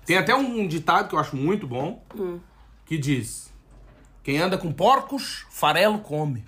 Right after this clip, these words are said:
Speaker 1: pá.
Speaker 2: Uhum, exato.
Speaker 1: Então, assim, isso que tu tá dizendo é uma escolha. A minha mãe,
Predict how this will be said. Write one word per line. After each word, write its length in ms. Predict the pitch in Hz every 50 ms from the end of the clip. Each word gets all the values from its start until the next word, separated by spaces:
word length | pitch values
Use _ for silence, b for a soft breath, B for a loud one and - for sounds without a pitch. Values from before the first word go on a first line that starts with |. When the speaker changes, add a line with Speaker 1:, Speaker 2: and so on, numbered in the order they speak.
| - -
Speaker 1:
pá. 80 | 87 -
Speaker 2:
Uhum, 840 | 180 175 170 180 180 180 156 80 - 80 165 - 208 226 220 185 175
exato. 560 | 170 151 151 120 87 - - - - 156 151 - -
Speaker 1:
Então, 240 | - 123 107 165 202
assim, 340 | 226 - 202 156 117 107 - b b b b b b b b b b - _ _ _ - - - - - -
isso 180 | - 185 214 -
que 80 | 254
tu 100 | - -
tá 120 | - 185 160
dizendo 460 | 127 113 143 185 247 214 131 101 - - - - - - - -
é 100 | - 143
uma 140 | 165 214 240
escolha. 380 | 214 - - 202 185 139 110 104 - - - - - _ - - - - -
A 100 | 110 117
minha 180 | 123 147 180 180
mãe, 400 | 147 135 143 170 151 107 -